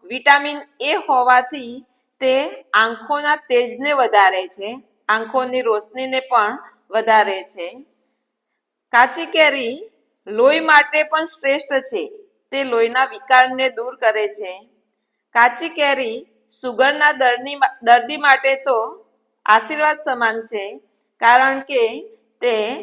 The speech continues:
સુગર લેવલને ઘટાડે છે. કાચી કેરી આંતરડાના ઇન્ફેક્શનને પણ મટાડે છે, એટલે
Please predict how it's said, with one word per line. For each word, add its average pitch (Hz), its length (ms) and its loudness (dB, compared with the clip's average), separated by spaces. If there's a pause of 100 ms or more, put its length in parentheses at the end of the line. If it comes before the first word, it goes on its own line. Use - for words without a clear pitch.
(460)
સુગર 269 400 0
લેવલને 254 640 2 (400)
ઘટાડે 226 500 4
છે. 202 240 -12 (840)
કાચી 247 320 4
કેરી 262 480 2 (520)
આંતરડાના 302 880 2
ઇન્ફેક્શનને 277 880 -4
પણ 254 380 2 (260)
મટાડે 233 540 4
છે, 208 240 -10 (520)
એટલે 254 200 0